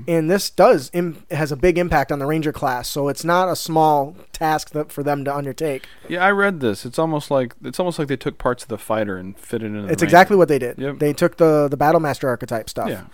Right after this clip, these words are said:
Speaker 2: but at that point, again, fighter's so good, just play a fighter. That's where I think they're betraying
Speaker 1: Well, there's
Speaker 2: their own
Speaker 1: certain, no,
Speaker 2: rule.
Speaker 1: there's certain things that they did differently, though, that the fighter doesn't have, and I think that's why it shines so
Speaker 2: Oh,
Speaker 1: good.
Speaker 2: okay.
Speaker 1: While it does have some of the regular attacks, it doesn't, the fighter didn't have the utility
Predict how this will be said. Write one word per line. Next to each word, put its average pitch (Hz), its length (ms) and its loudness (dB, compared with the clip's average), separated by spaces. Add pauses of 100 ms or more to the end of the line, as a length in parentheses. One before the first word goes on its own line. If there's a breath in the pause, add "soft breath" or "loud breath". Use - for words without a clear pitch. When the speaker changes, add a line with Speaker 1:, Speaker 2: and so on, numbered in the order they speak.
(200 soft breath)
Speaker 2:
but - 100 -4
at 143 60 -2
that 165 140 4
point, 139 200 0
again, 135 200 -2
fighter's 123 420 -2
so 110 160 -8
good, 110 240 -8
just - 160 -16
play 110 100 -8
a 104 60 -8
fighter. - 420 -6
That's - 240 -4
where 147 100 -4
I 123 60 2
think 180 200 -4
they're 147 100 2
betraying 135 240 4
Speaker 1:
Well, 220 100 6
there's 214 220 8
Speaker 2:
their 226 100 8
own - 40 8
Speaker 1:
certain, 233 100 2
no, 214 160 8
Speaker 2:
rule. 208 80 -2
Speaker 1:
there's 202 220 6
certain 226 280 2
things 214 260 -2
that 190 120 -2
they 175 140 0
did 160 180 -2
differently, 185 420 -2
though, 139 340 0
that 135 320 -2
the 143 80 -8
fighter 151 300 0
doesn't 135 220 -4
have, 160 240 2
and 135 100 -4
I 127 60 -6
think 160 200 -2
that's 147 300 -4
why 143 300 2
it 135 200 -8
shines 165 440 -2
so 135 140 2
Speaker 2:
Oh, - 20 -2
Speaker 1:
good. 120 320 -8
Speaker 2:
okay. 170 320 -2
Speaker 1:
While 180 220 10
it 180 120 2
does 196 240 4
have 190 200 0
some 185 200 0
of 175 60 2
the 156 80 2
regular 156 400 2
attacks, 151 480 0
it 160 180 -4
doesn't, 180 400 2
the 156 100 0
fighter 190 340 2
didn't 165 180 -2
have 143 240 -6
the 139 80 -4
utility 175 480 0